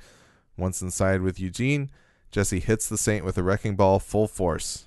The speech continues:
Eugene and Jesse attempt to run for it, but the saint is still hot on their trail.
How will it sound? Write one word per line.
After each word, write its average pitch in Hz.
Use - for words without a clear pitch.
Eugene 92
and 92
Jesse 98
attempt 117
to 110
run 101
for 98
it, -
but -
the -
saint 98
is -
still 90
hot 85
on 76
their 76
trail. -